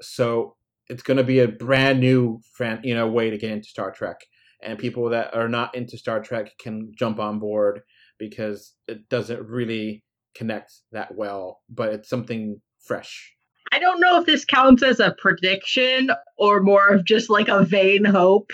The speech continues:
Speaker 2: but, like, within the decade, I want us to get Brandon Sanderson movies, like, a Brandon Sanderson movie, uh, uh, and to, to officially have a Cosmere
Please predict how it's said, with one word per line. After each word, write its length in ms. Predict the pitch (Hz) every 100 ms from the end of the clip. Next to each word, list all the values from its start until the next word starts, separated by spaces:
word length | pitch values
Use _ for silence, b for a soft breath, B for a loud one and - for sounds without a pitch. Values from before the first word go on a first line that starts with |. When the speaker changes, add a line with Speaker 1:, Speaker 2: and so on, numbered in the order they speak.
| B B -
Speaker 2:
but, 500 | 185 175 240 226 226 - B B B 247 -
like, 380 | 226 240 254 - - b b
within 380 | 226 311 349 359
the 180 | 370 330
decade, 600 | 294 285 - 247 220 214 - -
I 140 | 226
want 280 | 214 214 220
us 200 | 220 -
to 100 | - -
get 320 | 208 202 - _ _ _ _
Brandon 360 | - 190 190 185
Sanderson 680 | - 185 175 180 - 170 165
movies, 680 | 139 - 139 180 175 - _
like, 160 | 185 170
a 100 | 196
Brandon 500 | 175 196 185 190 208 -
Sanderson 720 | 190 170 175 175 180 160 160 _ _ _
movie, 800 | 170 170 180 180 165 107 98 98 - _ _ -
uh, 320 | 170 139 - -
uh, 420 | 185 180 165 165 170 _ _ _ _ 196
and 280 | 196 160 -
to, 280 | 220 190 - _ -
to 240 | 220 202
officially 720 | 190 190 - 262 - 226 208
have 380 | 196 185 180 175 170 _ _ _ -
a 80 | 190
Cosmere 960 | - 175 185 185 190 180 180 180 170